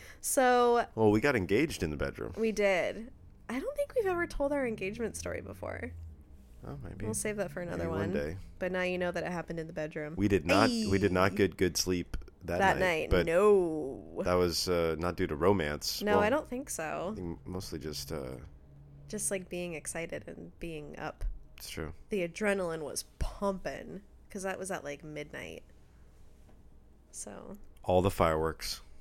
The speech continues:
Speaker 1: Yeah, fourth of July. So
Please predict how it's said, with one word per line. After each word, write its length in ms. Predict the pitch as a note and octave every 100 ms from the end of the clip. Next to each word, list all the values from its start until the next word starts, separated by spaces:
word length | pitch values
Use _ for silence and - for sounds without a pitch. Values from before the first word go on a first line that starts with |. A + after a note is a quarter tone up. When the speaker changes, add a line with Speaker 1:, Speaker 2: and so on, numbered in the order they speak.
| - -
Speaker 1:
Yeah, 180 | E3+ F3
fourth 260 | F#3+ G#3
of 80 | A3+
July. 400 | A#3 G3 F3 F3+ - - - - - - - - - - - - -
So 440 | - A#3+ G#3+ G3